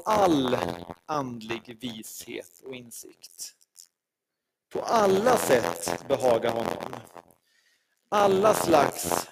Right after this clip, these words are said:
goda gärningar. Med all kraft. Han lyfter verkligen upp bönerna. Han ber inte om små saker, han ber om storslagna saker. Saker som verkligen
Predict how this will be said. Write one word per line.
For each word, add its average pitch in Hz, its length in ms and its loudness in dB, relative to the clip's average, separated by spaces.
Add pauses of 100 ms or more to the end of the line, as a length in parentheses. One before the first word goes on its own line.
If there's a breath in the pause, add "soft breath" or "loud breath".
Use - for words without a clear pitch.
goda 123 400 -4
gärningar. 117 800 -4 (800)
Med 139 180 -8 (140)
all 170 440 2 (240)
kraft. - 760 -10 (840 soft breath)
Han 165 200 -2
lyfter 180 380 0
verkligen 165 360 4
upp 175 300 0
bönerna. 113 360 0
Han 85 140 -2
ber 190 200 4
inte 196 160 -2
om 165 80 -4
små 185 420 0
saker, 113 480 0
han - 140 -4
ber 151 140 2
om 143 100 -4
storslagna 151 1000 -2
saker. 85 460 -6 (580 loud breath)
Saker 185 480 4
som 165 240 0
verkligen 143 1000 2